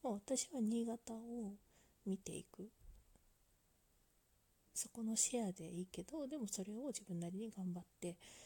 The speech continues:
いこう。で、宇宙を見る人、世界を見る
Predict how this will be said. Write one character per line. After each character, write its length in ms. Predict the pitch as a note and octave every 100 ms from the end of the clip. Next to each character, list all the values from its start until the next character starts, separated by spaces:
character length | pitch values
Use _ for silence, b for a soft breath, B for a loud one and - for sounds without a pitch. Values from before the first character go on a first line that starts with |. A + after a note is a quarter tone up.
| B B B -
い 80 |
こ 340 | - - F3 D#3+ - _
う。 40 | - _ _ _ _ -
で、 200 | A#3+ B3+
宇 60 | B3+
宙 120 | - G3
を 160 | F3 D#3+
見 140 | D#3+
る 100 | - F3
人、 180 | - - _ _ _ _ -
世 120 | -
界 160 | F3+
を 80 | E3
見 80 |
る 60 | E3+